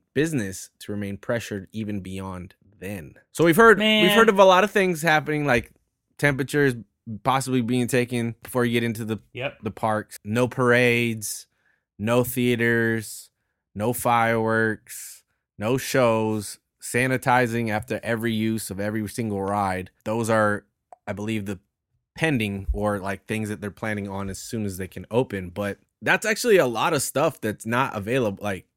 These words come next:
Speaker 1: that people would go to, right? Like, everyone loves the fireworks. Everyone loves the parade
Speaker 2: Mm-hmm.
Speaker 1: shows.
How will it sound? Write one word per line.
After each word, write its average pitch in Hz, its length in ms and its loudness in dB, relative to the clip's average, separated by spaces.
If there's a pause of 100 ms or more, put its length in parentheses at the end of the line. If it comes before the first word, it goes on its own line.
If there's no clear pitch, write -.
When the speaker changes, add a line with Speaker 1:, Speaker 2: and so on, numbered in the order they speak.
Speaker 1:
that 101 160 -12
people 123 240 -4
would 98 140 -8
go 143 180 0
to, 90 240 -12
right? 101 260 -6
Like, 98 200 -8
everyone 139 260 0
loves 156 160 2
the 165 80 -6
fireworks. 98 800 -4 (500)
Everyone 127 300 -2
loves 131 180 0
the 135 80 -4
parade 127 400 2
Speaker 2:
Mm-hmm. - 100 -6
Speaker 1:
shows. 104 520 -2